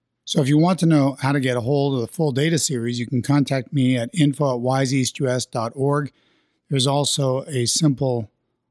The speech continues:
online course, which is a very good introduction to it. If you want information on that, uh, that course, by the way,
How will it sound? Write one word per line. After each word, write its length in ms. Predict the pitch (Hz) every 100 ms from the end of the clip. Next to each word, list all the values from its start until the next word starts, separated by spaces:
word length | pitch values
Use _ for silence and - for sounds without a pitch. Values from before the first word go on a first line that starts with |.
| _ -
online 480 | 143 151 147 147 131
course, 540 | - 143 139 135 - -
which 160 | 127
is 100 | 123
a 80 | 120
very 180 | 120 127
good 140 | 123
introduction 580 | 120 117 120 127 - 147
to 220 | 123 143
it. 180 | 139 147
If 180 | 208 139
you 60 | 139
want 160 | 123
information 500 | 127 - 131 123 120
on 140 | 123 120
that, 260 | 135 139 135 _ -
uh, 120 | 117
that 200 | 117 147
course, 220 | - 135
by 200 | 123 123
the 80 | 123
way, 300 | 120 120 120